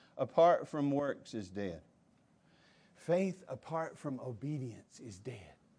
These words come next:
"Depart from me, I never knew you." Your life isn't characterized by obedience to my commands. Our obedience doesn't justify us.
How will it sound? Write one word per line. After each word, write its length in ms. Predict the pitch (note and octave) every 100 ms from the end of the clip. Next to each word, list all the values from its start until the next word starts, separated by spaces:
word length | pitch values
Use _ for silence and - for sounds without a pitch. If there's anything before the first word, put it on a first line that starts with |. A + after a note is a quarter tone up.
| _ _ _ _ _ _ _ _ _ _ _ _ - _ _ _ _ _ -
"Depart 440 | - - F#3 D3
from 240 | - C#3
me, 180 | B2+ G#2 -
I 100 | C3
never 380 | C3+ D3 B2+ B2+
knew 260 | C3+ D3+
you." 340 | C#3+ G#2+ G2+ D#2+ _ _ _ _ -
Your 140 | A#2
life 460 | A#2+ C3 C3 A#2+ -
isn't 320 | A2 A2 -
characterized 1000 | - C3 G#2+ - G#2+ G2+ F#2 E2 - - _ _ _ _ _ _ _ _ _ -
by 160 | A#2
obedience 560 | G#2 G#2 G#2 G2 F#2 -
to 120 | G2
my 180 | F#2+ F2 -
commands. 460 | F#2+ F#2+ E2+ D#2+ - - -
Our 220 | A#2+ G3
obedience 500 | F#3+ C3 F3+ F3+ A2
doesn't 360 | - B2+ G#2+ E2
justify 640 | B2 F3 - - F2 D#2+
us. 280 | G#2+ - -